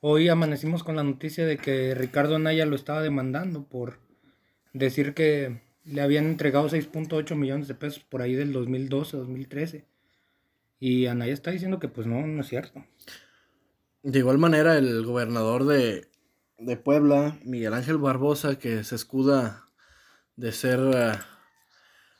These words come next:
Speaker 2: ah, de la cuatro T y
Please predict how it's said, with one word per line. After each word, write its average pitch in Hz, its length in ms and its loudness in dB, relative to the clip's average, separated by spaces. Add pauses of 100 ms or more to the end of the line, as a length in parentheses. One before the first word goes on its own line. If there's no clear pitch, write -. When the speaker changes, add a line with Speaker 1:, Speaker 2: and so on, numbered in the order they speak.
(420)
Speaker 2:
ah, 107 380 -2 (520)
de 113 180 -4
la 113 180 0
cuatro 135 360 0
T 139 460 2
y 117 840 0